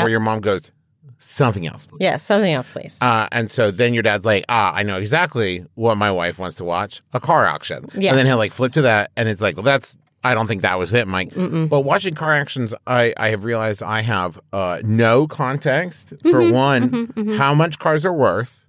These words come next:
Speaker 1: Right.
Speaker 2: and two, what each car is. I'm like, "That one looks cool." And he's like, "What are you talking about?" I'm like, "Well, it looks like it would be expensive." And he's like, "That's just somebody's Honda." And I'm like, "Cool."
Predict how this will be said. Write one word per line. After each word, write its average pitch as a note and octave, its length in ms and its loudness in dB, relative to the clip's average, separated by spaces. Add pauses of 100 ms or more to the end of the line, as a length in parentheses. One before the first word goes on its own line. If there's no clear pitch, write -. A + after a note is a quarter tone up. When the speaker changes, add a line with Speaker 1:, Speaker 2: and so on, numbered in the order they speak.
Speaker 1:
Right. D#3+ 180 2
Speaker 2:
and A2+ 140 -2
two, A#2 420 0
what A#2 460 4 (460)
each A#2+ 220 -2
car F2 340 -2
is. - 200 -12 (240)
I'm C3 140 0
like, C3 160 2
"That F3 220 4
one G3 120 4
looks C3 220 -2
cool." C3 180 2
And C3 80 0
he's B2+ 120 -4
like, F#2+ 180 -2
"What A2+ 120 -4
are C3 40 0
you A#2+ 60 -2
talking A#2+ 200 -2
about?" F2+ 140 -6
I'm G#2+ 100 -2
like, F#2 220 -4 (100)
"Well, F2+ 240 -6
it A2+ 60 -4
looks A2 140 -6
like A#2+ 100 -4
it A#2 60 -2
would A#2 140 -2
be A#2+ 100 -2
expensive." A2 400 -6
And E2+ 80 -8
he's F2 120 -10
like, E2 220 -4
"That's F#2+ 220 -4
just - 360 -8
somebody's F#2 420 -6
Honda." A2 380 -8
And - 80 -12
I'm G#2 100 -8
like, C2+ 140 -16
"Cool." - 360 -20